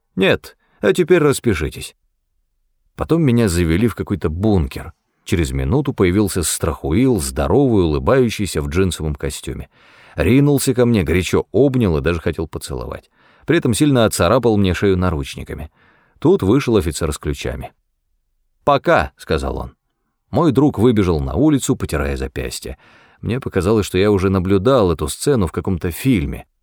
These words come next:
Я взглянул на часы. Половина девятого. В ланчонете на углу жарили бекон. «Зайдём?» — спрашиваю.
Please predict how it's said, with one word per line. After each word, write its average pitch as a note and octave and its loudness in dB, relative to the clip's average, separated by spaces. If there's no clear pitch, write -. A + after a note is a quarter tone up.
Я F#2 0
взглянул C#3 0
на F#2+ -2
часы. - -10
Половина F2 2
девятого. D#2 -4
В D2 -4
ланчонете G2 0
на G#2+ 2
углу F#2+ 2
жарили F#2 0
бекон. D2+ -8
«Зайдём?» — A2 2
спрашиваю. C#2 -6